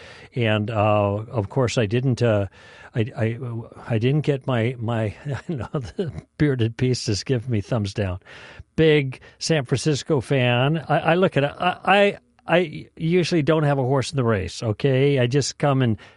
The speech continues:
pick a team. Turned out my daughter was for San Francisco. I usually try to side with her.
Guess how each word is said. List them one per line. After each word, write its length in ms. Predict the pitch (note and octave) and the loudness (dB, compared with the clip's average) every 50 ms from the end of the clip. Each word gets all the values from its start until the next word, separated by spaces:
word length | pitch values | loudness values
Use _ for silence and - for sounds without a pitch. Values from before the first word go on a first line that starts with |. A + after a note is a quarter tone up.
| - - | -6 0
pick 180 | - G3 F#3+ - | 0 0 2 0
a 40 | D3 | -2
team. 440 | - - C#3+ C3+ B2 B2 B2 A#2+ - - - - - | 0 2 2 2 2 2 0 0 -4 -8 -16 -20 -6
Turned 200 | - D#3 D#3+ D3+ | -2 0 2 2
out 100 | D#3 D#3 | 2 2
my 100 | C#3 C3+ | 2 0
daughter 340 | B2+ B2+ D3 D3+ D#3 E3 F3 | 2 4 4 4 4 4 4
was 140 | D#3+ D3+ C3 | 2 2 0
for 160 | - D#3 C3+ | 0 -2 -2
San 220 | - D3+ D3+ C#3 | 0 0 -2 0
Francisco. 440 | A#2+ C#3 A#2+ A2+ C3+ B2 - - D3 | -2 -2 -2 -2 -2 -2 -2 0 0
I 40 | A#2+ | 2
usually 340 | A2+ A2+ A#2 B2 D#3 D3 B2 | 2 2 0 0 0 -2 0
try 180 | - C#3 C3 A#2+ | 2 0 0 0
to 100 | A2 A2+ | 0 -2
side 320 | - - C#3+ C3+ C3 B2 | -2 0 0 0 2 2
with 140 | C3+ C3+ - | 0 0 2
her. 300 | C#3 C#3 C3+ C3+ C#3+ D3 | 2 2 2 2 0 -2